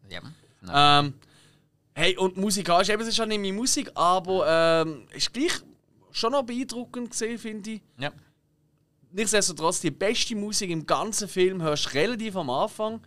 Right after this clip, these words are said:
Speaker 2: weil dort hat sie Kopfhörer an und hört, äh, äh, Stevie Wonder.
Speaker 1: Mhm.
Speaker 2: Und sie nimmt so die Kopfhörer ab und hört so Stevie Wonder Musik und dann denkst du auch so,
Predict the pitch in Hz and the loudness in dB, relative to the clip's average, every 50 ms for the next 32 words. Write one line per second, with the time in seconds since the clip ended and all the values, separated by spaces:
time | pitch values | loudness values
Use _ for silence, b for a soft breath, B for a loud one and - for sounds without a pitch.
0 | b b b b b b b b 135 139 156 180 175 175 185 185 185 - - 165 | b b b b b b b b -2 0 0 0 0 2 0 0 0 0 -2 -2
1 | 135 - 170 185 180 - - 214 202 202 202 196 202 - 143 175 180 208 233 247 | -2 -2 -4 -6 -6 -6 -4 0 0 2 2 0 0 0 0 0 0 0 -2 -4
2 | 233 - - - _ _ _ _ _ 156 160 151 139 147 147 160 160 143 - - | -8 -14 -20 -20 _ _ _ _ _ -6 -6 -2 2 2 2 2 2 -2 -4 -6
3 | - - - 143 139 139 139 135 135 113 - 131 127 120 - - 147 147 143 139 | -8 -4 -2 0 2 2 4 2 2 0 0 -2 -2 -2 0 -2 -2 -2 0 0
4 | 127 120 127 143 165 156 139 104 90 - _ - - _ _ _ _ _ _ _ | 0 0 -2 -2 -4 -6 -6 -8 -8 -12 _ -20 -20 _ _ _ _ _ _ _
5 | _ 87 87 95 135 165 - _ - 120 139 147 151 147 147 - - 180 190 190 | _ -16 -16 -16 -16 -16 -20 _ -10 -4 -2 -2 -2 -2 -6 -4 -4 -4 -4 -2
6 | - 214 202 196 196 190 170 147 147 147 143 - 151 135 - - 143 139 135 131 | 0 0 2 2 2 0 0 -2 -2 -2 -2 -2 -6 -8 -6 -6 -6 -6 -6 -6
7 | 131 143 170 196 202 185 190 208 190 180 175 151 139 135 147 143 139 143 165 170 | -6 -6 -6 -8 -8 -8 -6 -6 -6 -6 -8 -10 -4 -4 -4 -4 -2 -4 -6 -4
8 | - - 190 175 160 | -4 -4 -4 -6 -8